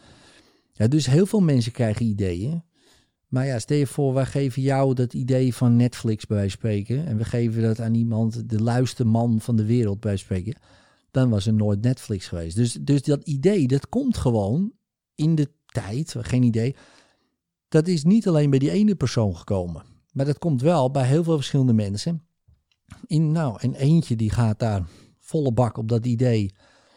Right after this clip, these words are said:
En die bouwt Netflix. Maar ik weet zeker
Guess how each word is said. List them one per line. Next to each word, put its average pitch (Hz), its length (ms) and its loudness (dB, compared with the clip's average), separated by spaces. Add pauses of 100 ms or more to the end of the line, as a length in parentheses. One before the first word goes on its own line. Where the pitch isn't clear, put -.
(180)
En 143 140 -2
die 123 100 2
bouwt 107 280 0
Netflix. 123 680 -2 (540)
Maar 123 120 2
ik 127 100 0
weet 127 240 2
zeker 156 720 2